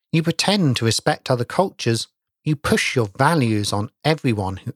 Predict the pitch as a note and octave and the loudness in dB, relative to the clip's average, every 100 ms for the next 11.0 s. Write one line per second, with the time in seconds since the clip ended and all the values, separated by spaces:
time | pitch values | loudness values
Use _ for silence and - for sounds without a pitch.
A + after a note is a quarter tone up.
0 | - C#3+ - - A2+ A2+ B2 A#2 A2 A2+ | -4 -4 -4 -2 0 2 2 0 -2 0
1 | A#2 A#2 C#3+ D3+ A2 - - _ _ - | 0 -2 0 0 0 -4 -18 _ _ 0
2 | B3 B3+ D3+ - - - G#3 - - F#2 | 2 2 0 0 -2 0 -2 0 -4 -4
3 | G2 G#2+ G2+ G2+ - G#2 - - - C#3 | -8 -8 -10 -8 -4 -4 -4 -8 -2 -2
4 | - _ _ _ - F3+ F#3 E3+ - D3 | -2 _ _ _ -2 0 2 0 2 0
5 | D3 A#2+ A2+ _ D3+ G#3 F#3+ - A2+ - | 0 -4 -4 _ -2 0 -2 0 -2 -2
6 | - G#2+ - _ _ _ - C#3+ - - | -4 -4 -4 _ _ _ -2 -2 -2 -2
7 | D3+ B2 A2 - B2+ - A#2 G#2+ G2+ G#2 | -2 0 -2 0 -2 -2 -2 -2 -2 -4
8 | B2+ F3 B2 G#2+ A2 - _ _ D3 C#3+ | 0 2 2 0 -6 -12 _ _ -4 0
9 | C#3+ - - A2+ A2 A#2+ A2+ - - D#3+ | 0 -2 -2 -2 -2 -4 -6 -12 0 2
10 | A#2 G#2+ G#2 - A2+ G#2+ A2 G2+ - | 2 -2 -6 -6 -2 0 -2 -4 -6